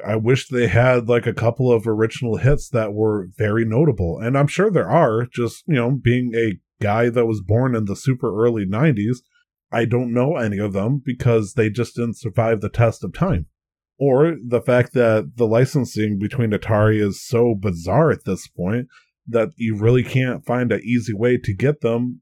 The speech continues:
without, you know, resorting to piracy or emulators of that core, or sort. And maybe I'm wrong. Maybe there's a, a version of a t-, uh, adventure out there that I can play that I might enjoy. I don't think I will.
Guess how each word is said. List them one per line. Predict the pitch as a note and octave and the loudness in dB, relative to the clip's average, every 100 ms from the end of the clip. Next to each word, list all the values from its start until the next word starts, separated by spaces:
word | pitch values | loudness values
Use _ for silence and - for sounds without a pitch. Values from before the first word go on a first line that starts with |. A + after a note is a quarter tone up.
| A#2 | -6
without, | A#2 - G#2+ A2 | -4 0 0 -2
you | A2+ | -4
know, | A2 | -2
resorting | A2 G2+ A#2 A2+ A#2+ G2+ | -2 0 0 2 0 -2
to | - | 0
piracy | B2+ C3+ A2 - G#2 | 2 2 0 -4 -4
or | G2 F#2+ F#2+ | -2 -4 -4
emulators | B2+ C#3 G#2 G2 F#2 E2+ | 0 0 2 0 -2 -4
of | F2+ | -6
that | F2 D#2+ | -6 -6
core, | - E2 D2+ - | -4 -4 -4 -2
or | A#2 | -2
sort. | F2+ F#2+ D#2+ D2+ _ _ _ _ - | -2 -4 -4 -6 _ _ _ _ -2
And | A#2 A2 A2 - - _ - | 0 2 -2 -6 -16 _ -4
maybe | A#2+ F3 | 2 4
I'm | C4 B3 | 4 2
wrong. | B3 E2+ - _ _ _ _ | -2 -4 -8 _ _ _ _
Maybe | C3+ D3 F3+ | 2 4 4
there's | F3 F#3+ F#3+ F#3+ | 4 4 4 4
a, | |
a | F3 F3 D3+ C3 A2+ | 4 4 4 2 2
version | C#3+ D3+ E3 E3 | 2 2 0 -2
of | C#3+ | 0
a | C3 | -2
t-, | D3 | 0
uh, | C#3+ B2 A#2 | 2 2 2
adventure | A#2+ A#2+ D3+ D#3 B2+ A2 | 2 2 2 2 0 0
out | A2 | 2
there | A2+ A#2 | 2 2
that | G#2 | 2
I | G#2+ | -2
can | C3 A2 | -4 -4
play | B2+ C3+ A#2+ A2 G2+ | 0 4 4 2 -2
that | A2 G#2+ G#2 - | -2 0 -2 -2
I | A#2 | 0
might | B2 C#3 | 0 0
enjoy. | C3 A2+ C#3 G2 - _ _ _ _ - | -4 0 0 0 -4 _ _ _ _ 0
I | |
don't | B2 B2+ | 0 2
think | C3+ A2+ | 2 4
I | G2+ | 4
will. | G#2+ D#3 C#3+ | 4 2 0